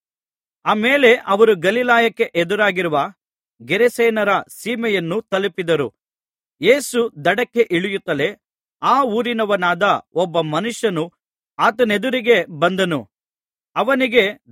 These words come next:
ದೆವ್ವಗಳು ಹಿಡಿದಿದ್ದವು. ಅವನು ಬಹುಕಾಲದಿಂದ ವಸ್ತ್ರವನ್ನೇ ಧರಿಸದೆ, ಮನೆಯಲ್ಲಿ ವಾಸಿಸದೆ,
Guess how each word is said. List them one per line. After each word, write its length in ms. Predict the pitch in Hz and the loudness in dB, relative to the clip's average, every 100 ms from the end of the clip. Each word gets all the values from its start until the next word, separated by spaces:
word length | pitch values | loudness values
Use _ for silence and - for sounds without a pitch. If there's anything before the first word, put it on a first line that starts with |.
| 127 | -2
ದೆವ್ವಗಳು 440 | 190 233 233 233 | 0 2 4 4
ಹಿಡಿದಿದ್ದವು. 840 | 226 175 185 190 208 170 156 131 - _ _ _ - | 2 -2 -4 -6 -4 -2 0 -2 -8 _ _ _ -2
ಅವನು 320 | 226 247 233 | 2 2 0
ಬಹುಕಾಲದಿಂದ 920 | 156 170 226 262 240 226 220 180 170 151 202 _ _ _ _ | -2 -2 -2 -2 2 2 2 0 0 -2 -4 _ _ _ _
ವಸ್ತ್ರವನ್ನೇ 680 | 131 196 - 247 254 247 226 | -2 -2 -2 -4 0 0 -2
ಧರಿಸದೆ, 680 | 240 175 185 185 175 151 180 - _ _ - | -2 -2 -2 -4 -2 -2 -2 -6 _ _ -6
ಮನೆಯಲ್ಲಿ 580 | 151 220 254 247 240 240 | -2 0 2 2 2 0
ವಾಸಿಸದೆ, 760 | 170 190 - 220 202 151 151 | 0 -2 -4 -8 -6 -4 -6